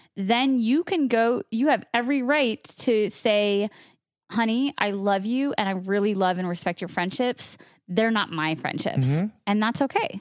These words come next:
Speaker 2: Yep. And to say, "I'm gonna go on this trip with you. I'm gonna be around these women. I'm gonna be cheerful and stupid the whole time. But,
Speaker 1: Right.
Speaker 2: like, I'm not going to engage fully with them." Like, I have written off trying to repair these relationships.
Speaker 1: Mm.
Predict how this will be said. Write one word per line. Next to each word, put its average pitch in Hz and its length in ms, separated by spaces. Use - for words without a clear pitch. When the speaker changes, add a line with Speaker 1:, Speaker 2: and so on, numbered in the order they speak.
Speaker 2:
Yep. 180 280
And 160 160
to 165 80
say, 160 400
"I'm 147 160
gonna 160 160
go 143 220
on 147 160
this 139 220
trip - 420
with 160 260
you. 185 320
I'm 147 80
gonna 151 120
be 147 120
around 147 220
these 143 140
women. 147 300
I'm 143 120
gonna 143 120
be 139 80
cheerful 135 380
and 131 120
stupid 135 300
the 123 80
whole 120 200
time. 123 440
But, 135 100
Speaker 1:
Right. 165 100
Speaker 2:
like, 123 200
I'm 131 140
not 127 200
going 123 200
to 127 260
engage 117 380
fully 110 240
with 110 140
them." 113 220
Like, 139 120
I 151 100
have 139 300
written 147 280
off 127 280
trying 127 280
to 131 140
repair 120 380
these 117 220
relationships. 135 720
Speaker 1:
Mm. 190 640